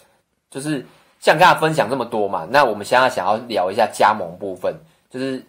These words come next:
你对餐饮这么熟，那你可以分别讲一下餐饮的，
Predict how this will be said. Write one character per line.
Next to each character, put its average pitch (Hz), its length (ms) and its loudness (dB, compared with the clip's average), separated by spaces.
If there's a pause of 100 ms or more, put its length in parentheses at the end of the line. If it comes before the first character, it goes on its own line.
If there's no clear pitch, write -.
(140)
你 104 120 -14
对 147 160 0
餐 135 200 2
饮 101 100 -6
这 139 140 0
么 95 100 -6
熟， - 460 -8
那 147 100 -2
你 117 80 -2
可 147 80 0
以 123 60 4
分 120 180 0
别 107 100 -6
讲 87 220 -4
一 - 20 -12
下 117 120 0
餐 117 260 -4
饮 90 100 -14
的， 85 240 -8